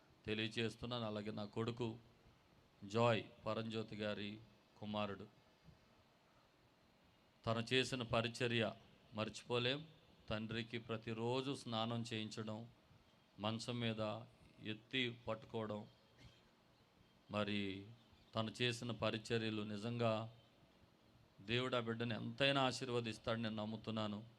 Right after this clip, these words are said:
మేలు కలుగునట్లు తల్లిని, తండ్రిని సన్మానించాలని, దీర్ఘాయుష్మంతుడు అగునట్లు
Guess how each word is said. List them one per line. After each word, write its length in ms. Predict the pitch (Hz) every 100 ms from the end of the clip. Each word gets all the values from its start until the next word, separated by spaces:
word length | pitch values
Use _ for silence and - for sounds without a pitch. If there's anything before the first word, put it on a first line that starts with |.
| - - - - - - - -
మేలు 340 | 107 120 127
కలుగునట్లు 600 | 127 123 117 120 117 117
తల్లిని, 520 | 110 113 110 117 117 117
తండ్రిని 680 | 110 110 110 107 107 104 110 - -
సన్మానించాలని, 1040 | 110 107 113 117 113 110 113 107 110 104
దీర్ఘాయుష్మంతుడు 920 | 101 110 107 104 123 120 120 120 117
అగునట్లు 560 | 113 110 110 107 113